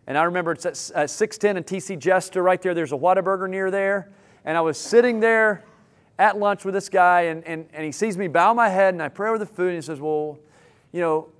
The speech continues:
he had just told me about, and he was a very tall guy, good-looking guy, athletic guy,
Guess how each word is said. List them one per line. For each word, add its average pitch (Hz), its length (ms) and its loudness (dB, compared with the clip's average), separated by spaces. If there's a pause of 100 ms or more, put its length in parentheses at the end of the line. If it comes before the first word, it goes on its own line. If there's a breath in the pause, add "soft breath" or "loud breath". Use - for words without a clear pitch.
(120)
he 151 100 -2
had 165 120 4
just 233 280 2
told 214 240 4
me 196 180 -2
about, 165 360 0
and 156 80 -4
he 180 60 -2
was 175 140 -4
a 165 100 -2
very 190 260 0
tall 208 300 6
guy, 190 240 6
good-looking 190 500 0
guy, 175 220 2
athletic 180 540 0
guy, 143 420 2